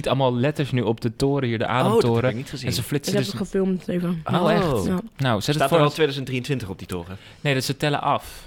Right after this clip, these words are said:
Speaker 2: Oh,
Speaker 1: Dus er
Speaker 2: oké,
Speaker 1: is een
Speaker 2: zo van
Speaker 1: countdown.
Speaker 2: drie, twee, één.
Speaker 1: Wil jij dat even in onze
Speaker 3: Honderdzestig.
Speaker 1: favoriet, of in onze beste vrienden zetten? Wil jij bij onze beste vrienden horen? Wat kan, nu we toch even in het, in dat praatje zitten.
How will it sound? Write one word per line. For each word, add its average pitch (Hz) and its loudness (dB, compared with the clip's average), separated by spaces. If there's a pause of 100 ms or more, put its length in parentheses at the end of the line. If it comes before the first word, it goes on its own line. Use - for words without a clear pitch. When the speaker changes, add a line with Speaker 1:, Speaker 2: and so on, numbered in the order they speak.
(120)
Speaker 2:
Oh, 131 2
Speaker 1:
Dus 131 2
er 127 2
Speaker 2:
oké, 120 2
Speaker 1:
is 120 -4
een 135 2
Speaker 2:
zo - -
van 139 4
Speaker 1:
countdown. 98 2
Speaker 2:
drie, 101 -2
twee, - -4
één. 87 -4 (180)
Speaker 1:
Wil 147 2
jij 175 4
dat 180 0
even 165 -2
in 151 0
onze 160 0
Speaker 3:
Honderdzestig. 147 0
Speaker 1:
favoriet, 151 -4
of 123 -2
in 139 0
onze 135 0
beste 131 -4
vrienden 160 0
zetten? 165 -2
Wil 147 2
jij 202 2
bij 170 2
onze 151 0
beste - -4
vrienden 147 0
horen? 110 2
Wat 107 0
kan, 160 4 (300)
nu 120 0
we 110 2
toch - -2
even 98 0
in 98 0
het, 104 -2 (160)
in 107 -2
dat 98 -4
praatje 104 -4
zitten. 165 -2